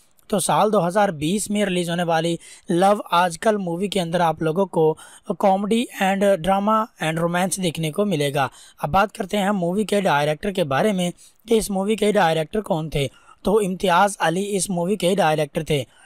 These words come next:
राइटर की बात करें तो इम्तियाज़ अली ही इस मूवी के राइटर भी थे। अब बात करते हैं मूवी के प्रोड्यूसर के बारे में कि इस मूवी के प्रोड्यूसर कौन थे। तो दिनेश विजन and इम्तियाज़ अली इस मूवी के प्रोड्यूसर थे।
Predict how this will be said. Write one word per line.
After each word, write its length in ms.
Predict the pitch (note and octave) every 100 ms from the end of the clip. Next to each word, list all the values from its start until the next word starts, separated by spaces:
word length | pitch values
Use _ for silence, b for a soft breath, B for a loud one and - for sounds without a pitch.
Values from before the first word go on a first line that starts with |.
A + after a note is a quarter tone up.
| b D3+
राइटर 300 | C#3 C#3+ F3+
की 120 | E3
बात 280 | C#3 F#3 -
करें 260 | F#3 F#3 - b _ _
तो 140 | G#3
इम्तियाज़ 500 | G#3 G3+ G3+ G3 G#3 -
अली 160 | F#3+
ही 280 | G#3 F3+ D3 B B -
इस 200 | G3+ G3
मूवी 260 | F3+ G3
के 200 | F3+ E3
राइटर 360 | G#3 C#3+ C3+ D3
भी 140 | C#3+ C3
थे। 160 | B2 B B -
अब 100 | D3+
बात 240 | F#3 G#3
करते 260 | - G3 A3
हैं 140 | F#3+
मूवी 340 | G#3+ F#3 F#3 G#3+
के 180 | G3+
प्रोड्यूसर 560 | G3 G3 F#3+ E3 - G#3
के 120 | G3+
बारे 280 | D#3+ D3 A3
में 200 | G3+ F#3+ - _ -
कि 80 | A3
इस 140 | -
मूवी 240 | F#3+ G3
के 180 | A3 G3
प्रोड्यूसर 520 | G3+ F3+ E3 D#3+ A3
कौन 280 | G#3+ E3 D#3 D#3
थे। 160 | C3 b b _
तो 140 | G3 F#3+
दिनेश 540 | D#3+ F3 F#3 A3 -
विजन 400 | F3 D3+ F#3 F#3+ - _ _ _ -
and 260 | F#3 F#3+
इम्तियाज़ 640 | G3 E3+ F3 F#3 G3+ G#3 F#3
अली 200 | E3 E3
इस 160 | -
मूवी 260 | E3 E3 G3
के 180 | E3 G3
प्रोड्यूसर 520 | G3 D#3 C#3 - C#3+
थे। 100 | C#3+